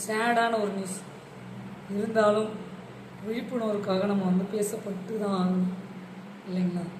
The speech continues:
சில விஷயத்தெல்லாம் வந்து லைவ் லொகேஷன் இதெல்லாம் எப்படி ஷேர் பண்றது எல்லாத்தையும் தெரிஞ்சு வச்சுக்கோங்க.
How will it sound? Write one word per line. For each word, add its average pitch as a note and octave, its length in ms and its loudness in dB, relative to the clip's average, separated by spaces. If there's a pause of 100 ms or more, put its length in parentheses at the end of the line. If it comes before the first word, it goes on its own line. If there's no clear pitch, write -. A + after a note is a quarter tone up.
(1080)
சில G3 260 2
விஷயத்தெல்லாம் A3+ 520 0
வந்து G3+ 200 4 (840)
லைவ் C4+ 220 10 (100)
லொகேஷன் G#3+ 500 4 (140)
இதெல்லாம் G#3 300 4
எப்படி G#3+ 180 0 (180)
ஷேர் G3+ 280 4
பண்றது F#3+ 360 2
எல்லாத்தையும் G3+ 380 2
தெரிஞ்சு A#3 260 2
வச்சுக்கோங்க. F#3 460 0